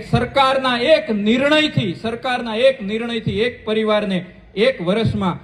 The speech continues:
આવતીકાલથી પચાસ હજાર રૂપિયાનો ફાયદો થશે. આ અમારું વિઝન છે. અને અહીંયા ઘણા બધા મિત્રો કદાચ એમ કહેશે કે ભાઈ આયુષ્માન કાર્ડની યોજના છે, આયુષ્માન, આયુષ્માનમાં તો ઘણી બધી વસ્તુઓ છે.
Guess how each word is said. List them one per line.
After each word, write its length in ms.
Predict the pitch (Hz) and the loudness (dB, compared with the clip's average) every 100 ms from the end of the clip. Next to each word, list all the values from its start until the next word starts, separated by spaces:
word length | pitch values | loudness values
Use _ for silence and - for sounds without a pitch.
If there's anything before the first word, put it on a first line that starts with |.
| - | -6
આવતીકાલથી 640 | 180 233 240 226 208 208 175 | -2 -2 -4 -4 -4 -2 -4
પચાસ 360 | 196 240 202 | -4 -4 -2
હજાર 240 | 190 190 185 | 0 0 -2
રૂપિયાનો 360 | 190 185 165 | -2 -6 -6
ફાયદો 380 | 131 151 170 143 | -4 -2 -2 -4
થશે. 260 | 151 135 120 - | -6 -8 -10 -6
આ 160 | 220 226 | -2 0
અમારું 320 | 208 220 190 | 0 0 0
વિઝન 340 | 180 185 214 | 0 2 2
છે. 140 | 175 135 - - - - - | 0 -6 -12 -20 -20 -20 -6
અને 160 | 175 247 | -2 2
અહીંયા 400 | 247 262 254 190 - - - | 2 2 0 -2 -8 -20 -2
ઘણા 200 | 180 254 | 0 2
બધા 200 | 240 254 | 2 2
મિત્રો 300 | 233 240 247 | 0 -2 -2
કદાચ 280 | 233 247 226 | -2 -2 -2
એમ 160 | 240 233 | -4 -2
કહેશે 280 | 247 247 | -4 -2
કે 80 | 233 | -2
ભાઈ 280 | 220 226 190 - - - - - | 0 0 -2 -6 -20 -20 -20 -8
આયુષ્માન 560 | 185 220 247 226 226 226 | -4 -2 -2 -2 -2 -2
કાર્ડની 480 | 220 233 226 226 208 | 0 2 0 -2 0
યોજના 380 | 214 214 220 | 0 0 -2
છે, 160 | 208 214 208 | 2 4 4
આયુષ્માન, 520 | 202 220 - 226 214 | 4 0 0 0 2
આયુષ્માનમાં 680 | 185 240 233 226 233 247 277 | 2 2 2 2 0 -2 -2
તો 120 | 277 | -2
ઘણી 280 | 170 220 240 | 0 2 4
બધી 220 | 226 233 | 4 4
વસ્તુઓ 420 | 202 - 220 214 | 0 0 2 0
છે. 160 | 190 | 0